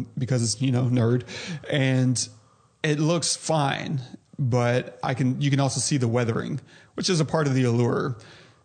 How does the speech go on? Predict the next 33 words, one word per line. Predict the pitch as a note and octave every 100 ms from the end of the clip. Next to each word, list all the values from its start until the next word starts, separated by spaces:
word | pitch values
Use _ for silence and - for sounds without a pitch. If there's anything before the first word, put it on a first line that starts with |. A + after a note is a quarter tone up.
| _ _ _
but | D3 C#3+
I |
also | D3+ D3+ D3+
really | C3+ C#3+
wanna | C3 B2
see | A2 C3
it | C3+
now | C3 B2 A#2+ A2+ - - _ _ _
refreshed | D3 A#2 - D3 C3+ - -
and | D3+ C3 B2+ A#2
the |
way | A#2 A#2+
it | A#2+
was | A#2 G#2+
originally | - A2+ A2 G#2+
seen. | G#2+ G2+ - D#3+ - - - -
Um, | C3 A2+ A#2
so | D#3 B2+ A#2+
you | B2
can | D3 D#3
expect | - - C3+ - - - D3
that | B2+ B2+
to | B2+
be | A2
touring | G#2+ C#3+ C3+ A#2+ A#2 A2
through | A2 A#2
theaters | C3+ D3 B2+ C#3 C#3 C3
in | A2+
seventy | C#3+ C3+ D3
millimeter, | C3 A#2 A#2 C3 - - - - -
uh, | - -
film, | D#3+ C#3+ A#2 C3 C#3 - - - -
and | - B2+ A#2 A#2 A#2 A2+ - -